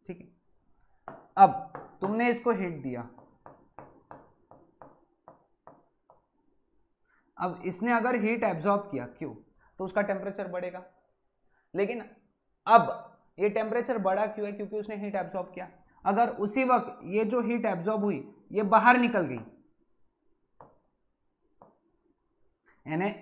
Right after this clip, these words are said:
जितनी heat absorb हुई सारी की सारी बाहर निकल गई, तो जो temperature बढ़ा था वापस वो कम हो गया, यानी अपनी जगह पे आ गया, यानी temperature कैसा रहा? कांस्टेंट। अब टेम्परे-, अगर heat बाहर आ रही है,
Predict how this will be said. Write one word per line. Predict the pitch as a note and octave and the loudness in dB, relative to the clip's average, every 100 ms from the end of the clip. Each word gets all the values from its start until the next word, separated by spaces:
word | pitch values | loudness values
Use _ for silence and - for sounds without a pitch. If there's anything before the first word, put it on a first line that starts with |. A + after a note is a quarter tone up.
| C#3+ | -8
जितनी | D3+ F#3+ A#3 B3+ | -6 -2 0 0
heat | B3+ B3 | 0 0
absorb | G#3 E3+ A#3 G#3 | 0 0 -2 -2
हुई | A#3 C4+ - - | -8 -12 -20 -2
सारी | G3+ G#3 A#3+ | 4 4 4
की | B3+ | 0
सारी | B3 B3 | 0 0
बाहर | G3 G#3 | 0 -2
निकल | G#3 F#3 | -4 -6
गई, | D3+ A#2 | -6 -12
तो | - - - | -16 -20 -8
जो | F#3+ A3 | -2 0
temperature | G#3+ G#3 A3 A3+ | 0 -4 -4 -4
बढ़ा | G3 G3 G#3 | -2 -2 0
था | G#3+ | -2
वापस | F#3+ F#3 G#3+ | -2 -6 -8
वो | G#3+ | -8
कम | G3+ G3 | -8 -10
हो | F#3+ | -10
गया, | G3 G3 - _ | -12 -14 -20 _
यानी | D#3 F3+ | -8 -8
अपनी | F3 G3+ | -6 -8
जगह | F#3+ F3+ F#3 | -4 -4 -4
पे | F#3+ | -6
आ | F3+ | -8
गया, | F3 F3 E3 | -10 -14 -12
यानी | E3+ | -10
temperature | E3+ E3+ E3+ F#3 F3+ | -10 -10 -10 -10 -8
कैसा | F3 F#3 | -10 -10
रहा? | F3 | -12
कांस्टेंट। | F3 - _ D3+ D3+ - E3 - - _ _ _ - - | -16 -20 _ -16 -14 -16 -18 -20 -20 _ _ _ -20 -4
अब | F#3+ - | -4 0
टेम्परे-, | G#3+ G#3+ B3 G3 | 0 0 0 2
अगर | F#3+ B3+ | 4 4
heat | A3 B3 B3 G3 | 4 2 4 2
बाहर | F3+ G#3+ | 8 12
आ | A#3 | 12
रही | A3+ A#3+ | 12 8
है, | G3+ A2 - | 4 0 -10